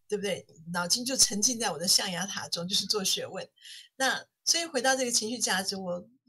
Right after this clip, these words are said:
看一看，就是说人的情绪的需要是什么？有的人情绪价值是说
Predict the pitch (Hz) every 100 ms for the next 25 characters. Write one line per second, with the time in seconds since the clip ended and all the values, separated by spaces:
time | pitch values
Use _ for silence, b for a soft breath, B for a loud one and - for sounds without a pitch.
0 | - 392 311 262 247 240 240 240 240 b
1 | b _ - - _ 175 - 220 220 277
2 | 254 - 202 - 247 208 - - 269 247
3 | 202 208 202 180 175 180 226 247 240 208
4 | 220 208 226 185 170 - 160 185 196 185
5 | 185